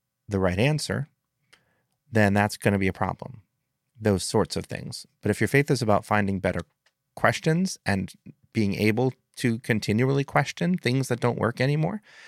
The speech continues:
and then uncovering newer and better questions into the unknown, into the eternally unfolding unknowing of God,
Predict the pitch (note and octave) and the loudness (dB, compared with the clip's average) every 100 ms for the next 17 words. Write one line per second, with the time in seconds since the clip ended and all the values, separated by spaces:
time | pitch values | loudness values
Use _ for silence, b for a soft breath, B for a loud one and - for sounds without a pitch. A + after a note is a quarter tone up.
0 | B B - G#2+ G#2 G2 G2 F#2+ F#2+ _ | B B -2 0 2 2 2 0 -6 _
1 | _ G#2+ G#2 G#2 G2+ G#2 G2 F#2 F#2+ A#2 | _ -2 0 0 2 2 2 0 2 2
2 | C3 - F#2+ F2+ F2 A#2 - A#2 - - | 0 -2 -6 -6 -2 -2 0 -2 0 -4
3 | C3 B2 G2+ A2 G#2+ G#2 G2+ F#2 F2+ G2+ | -4 -2 -2 -2 -2 0 0 2 2 2
4 | C3 C#3 B B B B - G2 F#2+ F#2 | 2 -2 B B B B -4 -2 -2 -2
5 | F#2 F2+ F#2 - _ _ _ _ - - | -2 -2 -6 -12 _ _ _ _ -8 -8
6 | - G#2 A2 G#2+ G#2 G2 A2 G2+ - F#2 | 0 2 4 2 2 0 -2 -4 -4 0
7 | G#2 A2+ A2+ A#2 - G2+ G2+ F#2 G#2 A#2 | 0 0 -2 -2 -2 -2 0 -2 -2 -4
8 | A2+ G#2 - G2 C#3+ | -6 -6 -4 -2 -2